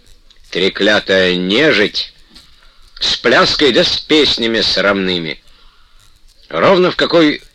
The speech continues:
басурманской земле». Нежить — всё, что живёт без души и без плоти, но в виде человека. Это не дьявол, не мертвец и не привиденье, но особые существа.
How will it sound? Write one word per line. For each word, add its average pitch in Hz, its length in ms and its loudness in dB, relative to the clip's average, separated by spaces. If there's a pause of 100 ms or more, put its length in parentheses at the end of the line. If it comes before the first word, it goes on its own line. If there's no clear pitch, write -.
(380)
басурманской 127 720 0
земле». 80 400 -6 (2000)
Нежить — 78 800 -6 (420)
всё, 170 320 -2
что - 200 -6
живёт 127 320 -4
без 95 280 -2
души 104 380 -4
и - 20 -2
без 87 300 -4
плоти, 135 420 -4
но 98 160 -4
в 120 100 -2
виде 98 520 -8
человека. 80 760 -8 (380)
Это 196 180 0
не 117 160 -2
дьявол, 76 480 -4
не 127 120 -6
мертвец 78 520 -6
и 131 60 -4
не 143 80 -4
привиденье, 92 800 -4 (280)
но 165 140 0
особые 165 460 -2
существа. - 640 -6